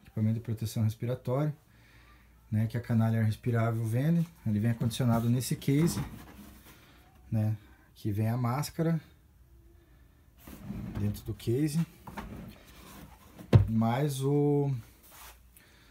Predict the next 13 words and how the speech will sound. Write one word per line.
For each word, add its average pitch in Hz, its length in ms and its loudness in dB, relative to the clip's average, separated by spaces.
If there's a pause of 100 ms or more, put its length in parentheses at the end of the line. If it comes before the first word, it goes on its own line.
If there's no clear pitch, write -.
(300)
é, 107 220 0
o 107 60 0
cilindro, 143 640 0
o - 20 2
arreio, 131 560 2
né, 123 360 0 (1120)
os 101 920 -6 (100)
primeiro 104 240 2
estágio, 131 640 -2
segundo 110 300 -2
estágio 120 560 -4
da 135 80 -4
máscara. 110 420 -4